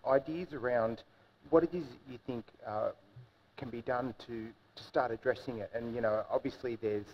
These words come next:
uh, issues like taxation, um, issues, uh, like remuneration. Like, um, can you expand on a few of those?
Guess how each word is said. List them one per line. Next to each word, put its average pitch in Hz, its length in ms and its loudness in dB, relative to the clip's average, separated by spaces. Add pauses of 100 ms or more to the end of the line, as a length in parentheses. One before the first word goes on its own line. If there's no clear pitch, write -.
(480)
uh, 110 160 0
issues 127 320 -6
like 107 140 0
taxation, 156 880 4
um, 110 320 -2 (100)
issues, 117 380 -8 (200)
uh, 104 220 -2 (100)
like 107 200 2 (180)
remuneration. 117 840 4 (440)
Like, 117 220 6 (140)
um, 147 240 8
can 175 200 -2
you 254 140 2
expand 127 400 0
on 123 120 4
a - 20 -2
few 120 200 -4
of 113 100 -6
those? 110 360 6